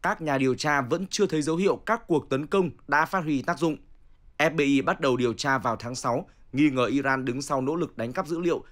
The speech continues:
từ hai chiến dịch tranh cử Tổng thống Mỹ. Những người này cho biết các đặc vụ đã liên hệ với Google cùng với các công ty khác để thảo luận về nguy cơ lừa đảo. Nhóm chiến dịch tranh cử của ông Trump nói họ bị tấn công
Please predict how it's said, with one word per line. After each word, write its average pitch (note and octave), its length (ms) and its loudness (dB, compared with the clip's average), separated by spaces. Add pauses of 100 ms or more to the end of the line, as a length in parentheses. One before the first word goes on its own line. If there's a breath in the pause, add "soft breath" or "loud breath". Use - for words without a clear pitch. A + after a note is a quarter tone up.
(200 soft breath)
từ D#3+ 200 0
hai F3+ 180 -4
chiến E3+ 180 -4
dịch F3+ 140 -4
tranh D#3 140 -4
cử C3+ 340 -2
Tổng G2+ 220 0
thống A#2 160 -2
Mỹ. G3+ 240 -2 (540)
Những D#3+ 180 0
người D3+ 180 6
này A#2 220 0
cho B2 160 -2
biết E3 240 4 (300 soft breath)
các F3+ 180 2
đặc C#3 180 0
vụ C#3 260 -2 (180 loud breath)
đã D3 120 2
liên E3 160 0
hệ C#3 160 0
với A#2+ 300 2
Google C3+ 340 2 (320 soft breath)
cùng B2 160 0
với A#2 340 2
các F#3 200 0
công C3+ 160 0
ty C3+ 120 2
khác G#3+ 240 -2 (260 soft breath)
để C3 160 0
thảo A2 140 -2
luận A2+ 300 0
về A#2+ 140 0
nguy C3 220 2 (100)
cơ C#3 120 2
lừa A#2 160 2
đảo. A#2+ 260 2 (600)
Nhóm C#3 260 2
chiến E3 180 0
dịch F#3+ 140 -4
tranh D#3+ 180 -2
cử C3+ 300 2
của A2 180 2
ông B2+ 280 0
Trump C#3 180 2
nói B2+ 280 0 (240 soft breath)
họ E3+ 220 4
bị D3+ 200 4
tấn D3+ 240 0
công G3 240 2